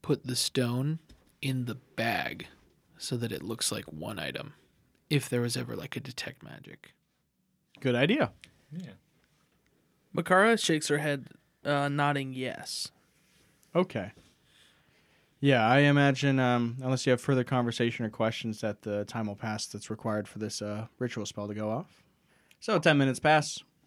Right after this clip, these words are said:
Speaker 2: Um, you activate your stanky wizard eyes, and, uh, not a lick of magic to be found within thirty feet.
Speaker 3: Hell yeah.
Speaker 2: As you get closer to the door, the door is definitely emanating some sort of magic.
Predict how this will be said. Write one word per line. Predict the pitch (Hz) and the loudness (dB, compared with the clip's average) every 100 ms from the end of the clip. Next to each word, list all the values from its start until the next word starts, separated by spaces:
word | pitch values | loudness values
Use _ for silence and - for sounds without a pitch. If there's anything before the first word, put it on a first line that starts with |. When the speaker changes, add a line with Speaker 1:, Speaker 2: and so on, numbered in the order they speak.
| _ - | _ -6
Speaker 2:
Um, | 107 107 107 110 110 - | -2 0 0 -2 -6 -2
you | 120 | 2
activate | 117 117 - 117 | 2 0 0 0
your | 110 | 0
stanky | - 151 143 143 | 0 0 2 2
wizard | 131 131 135 | 2 2 4
eyes, | 123 127 123 120 | 6 6 4 0
and, | 110 107 | -2 0
uh, | 110 110 107 - _ _ _ _ _ - | 0 0 -4 -8 _ _ _ _ _ -6
not | 135 139 143 - | 0 2 0 -2
a | |
lick | 117 120 147 147 | -2 0 0 -2
of | 131 | 0
magic | 131 127 127 - | 2 2 -2 -6
to | |
be | 113 110 | -4 -4
found | 104 110 98 98 104 | -4 -4 -4 -6 -8
within | 110 107 104 | -8 -6 -4
thirty | 110 107 | -2 -2
feet. | 110 98 95 - - _ | -4 -8 -10 -12 -20 _
Speaker 3:
Hell | 160 147 104 | -6 -4 -6
yeah. | 87 85 - _ _ _ _ _ | -12 -20 -20 _ _ _ _ _
Speaker 2:
As | 117 117 | -2 2
you | 165 | 4
get | 160 | 4
closer | 160 156 147 | 4 2 2
to | 123 | -2
the | 101 | -2
door, | 110 113 104 | 0 0 0
the | 104 | -2
door | 107 104 | -4 -4
is | 104 | -4
definitely | 110 104 110 104 98 | -6 -8 -8 -10 -8
emanating | 98 101 101 98 101 | -8 -8 -8 -10 -10
some | 104 98 98 - | -10 -10 -10 -14
sort | - 104 | -14 -10
of | 98 | -10
magic. | 98 98 98 95 | -8 -8 -8 -10